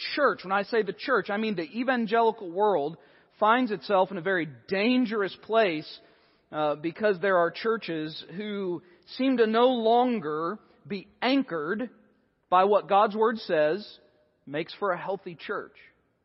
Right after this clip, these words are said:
Now, so you see it on the one end, on liberalism, then you see it on the other end.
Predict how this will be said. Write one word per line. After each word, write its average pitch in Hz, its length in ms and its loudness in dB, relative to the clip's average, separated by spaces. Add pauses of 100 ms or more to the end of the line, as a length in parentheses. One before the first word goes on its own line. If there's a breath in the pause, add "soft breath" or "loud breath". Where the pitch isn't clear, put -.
(280 soft breath)
Now, 226 200 6
so 277 120 -2
you 233 140 -2
see 320 180 -2
it 311 80 4
on 240 100 6
the 214 60 4
one 226 320 6
end, 196 220 2
on 190 160 2
liberalism, 208 680 4
then 269 160 2
you 339 120 -4
see 285 200 -4
it 269 60 2
on 233 140 4
the 190 200 -2
other 262 360 4
end. 104 320 -6